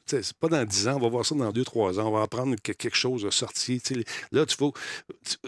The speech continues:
pour ouvrir quelqu'un, des fois, faire une biopsie, puis aller chercher, tu sais, un morceau de, de peau à quelque part dans la tête, c'est risqué, tout ça. Est-ce qu'on sera en mesure, éventuellement, avec l'intelligence artificielle, de décoder ça rapidement, puis de dire, « Regarde, c'est là que ça se passe. »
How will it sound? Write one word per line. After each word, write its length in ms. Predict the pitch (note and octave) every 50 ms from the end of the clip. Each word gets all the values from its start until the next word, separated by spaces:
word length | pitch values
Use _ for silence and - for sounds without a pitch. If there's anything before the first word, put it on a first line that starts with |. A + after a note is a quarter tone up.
| - - - -
pour 120 | C#3+ C#3+
ouvrir 300 | C3+ B2+ B2+ D3 E3+ F#3 -
quelqu'un, 460 | - D3+ A#2+ G#2+ - - D#3 D3+ D#3
des 100 | B2 A2+
fois, 200 | - - C#3+ C#3 -
faire 120 | C3+ A#2
une 120 | A2+ A#2 A2
biopsie, 580 | G#2 G#2 A#2+ A#2+ B2 G#2+ F#2 - - C#3+ D#3+
puis 120 | - - G2
aller 120 | G#2+ G#2+
chercher, 460 | - - A#2+ G#2+ - - - C3 C3
tu 200 | A#2+ - C3 A#2+
sais, 40 | G#2+
un 80 | G2+ G2+
morceau 400 | G#2+ A2+ A2+ - - - B2+ B2+
de, 140 | A2 G#2+
de 120 | G2+ G2+ G2+
peau 360 | - _ - C3+ C#3 C#3 B2
à 40 | G#2+
quelque 200 | - A#2+ G2+ -
part 240 | - A2+ A#2+ C3+ C#3
dans 60 | C3+
la 180 | A#2 G2+ G2+ F#2+
tête, 340 | - - B2+ C#3 C#3 - - - - - - -
c'est 160 | - - C#3+ C#3+
risqué, 480 | C#3 E3 D3 - - - - D3 D3
tout 140 | - - -
ça. 240 | - - C3 B2 A#2
Est-ce 100 | - -
qu'on 160 | - C3+ B2+ A2+
sera 280 | - - B2 C3+ C3+
en 20 | B2+
mesure, 320 | A#2 A2+ G#2+ C3 C#3+ B2+
éventuellement, 560 | A#2+ A2 A2 G#2 - - A2 G2+ G#2+ A#2 B2
avec 220 | C3 A2+ A2+ A2+ -
l'intelligence 460 | A2 G#2+ G2 G#2 G2+ A#2 A#2 A2+ -
artificielle, 380 | G#2+ - - - B2 B2+ C3+ A#2+
de 100 | G#2+ G2+
décoder 560 | G2 G2+ A#2+ C#3 - - C3 B2 A#2+ A#2+ A#2+
ça 180 | - - C3 B2
rapidement, 540 | - C3 B2+ - - C3 A#2 A2+ A2 A2 A#2 - - - - - - - -
puis 80 | - A#2+ B2
de 20 |
dire, « 140 | A2 G#2 A2+ B2 A#2+
Regarde, 260 | A#2 A#2 A#2+ B2+ A#2+
c'est 220 | - - - B2+
là 160 | A2+ A2+ B2 B2+
que 80 | -
ça 140 | - A2+ F#2+
se 80 | - -
passe. » 340 | - A2 A2 A2 - -